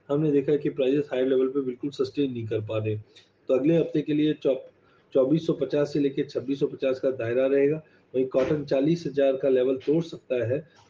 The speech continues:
because international cropping situation ठीक बताई जा रही है।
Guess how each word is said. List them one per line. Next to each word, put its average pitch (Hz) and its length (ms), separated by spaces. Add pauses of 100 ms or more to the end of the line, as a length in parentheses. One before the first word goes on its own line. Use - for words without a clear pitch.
because 127 280
international 160 460
cropping 135 380
situation 135 420
ठीक 127 380 (340)
बताई 123 260
जा 120 140
रही 123 160
है। 165 100